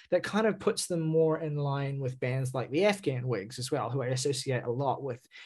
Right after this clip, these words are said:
Screaming Trees. I mean, their records, I think, sound fairly similar. Though the Afghan Wigs, I think, take a little bit more from blues influence and things like that. Uh, Screaming Trees are almost like the, you know, the more kind of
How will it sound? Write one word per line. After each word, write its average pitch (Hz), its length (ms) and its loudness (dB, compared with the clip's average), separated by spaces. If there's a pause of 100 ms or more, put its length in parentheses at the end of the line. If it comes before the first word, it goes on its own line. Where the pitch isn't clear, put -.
(120)
Screaming 143 480 4
Trees. 131 380 6
I 131 60 0
mean, 135 140 0
their 139 100 0
records, 135 380 0
I 127 60 2
think, 131 180 -4
sound 123 280 -4
fairly 120 300 -4
similar. 135 540 -6 (280)
Though 185 100 10
the 185 160 10
Afghan 175 380 2
Wigs, 147 220 2
I 139 60 -2
think, 143 180 -4
take 131 160 -2
a 131 60 -2
little 135 120 0
bit 151 140 -8
more 143 300 2
from 131 500 -2
blues 170 480 10
influence 135 600 -4
and 139 120 -4
things 135 280 -4
like 131 180 -4
that. 175 300 4 (420)
Uh, 151 220 4
Screaming 220 400 6
Trees 180 560 6 (340)
are 160 320 8
almost 165 460 2
like 143 260 2
the, 131 540 2 (500)
you 147 140 0
know, 131 240 0
the 139 220 2
more 160 580 6
kind 143 220 -4
of 127 140 -4